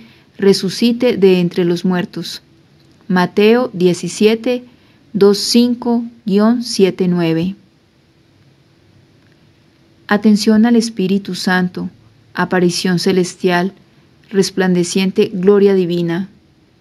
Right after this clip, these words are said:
La presencia divina tiene una profunda repercusión en cada persona. Ese contacto íntimo con Dios es fuente de vida para el propio espíritu, eleva el sentido de la existencia, se experimenta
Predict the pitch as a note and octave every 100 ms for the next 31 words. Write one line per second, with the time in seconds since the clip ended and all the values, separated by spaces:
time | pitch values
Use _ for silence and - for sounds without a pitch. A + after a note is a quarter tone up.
0 | _ _ _ - F3+ F#3+ F3+ G3+ G3 A#3
1 | A3+ F#3 F#3+ G3 G#3 A3+ - G#3+ G3 G3+
2 | G3+ G3+ F3+ G3 G3 G3 G3 G3 F#3 -
3 | F3 - G#3 A3 A3 - F3+ F#3 F3 F3+
4 | F#3 F#3+ F#3 F3 E3+ - - _ _ _
5 | _ _ - G3+ A#3 A3+ F#3+ E3+ F#3+ F3+
6 | - G#3 - A3 A3+ A3+ A3 A3 F#3 F3+
7 | F#3+ G#3+ A3 - F3+ - G#3+ G#3+ A3 G#3
8 | F3 G3 A3 A3 A3 F#3+ F3 E3+ - G3
9 | G3 F#3+ F3 - - F#3 F#3 - E3 -
10 | _ _ _ _ _ - G3 F#3+ G3 G#3
11 | G#3 F3+ E3+ G#3 G#3 G#3+ G#3 F3+ E3+ -
12 | E3+ - G3 F#3+ F#3 D#3+ - _ _ _
13 | - - F#3 F3 - F#3+ F3+ F#3+ A3 A3+
14 | A3 A3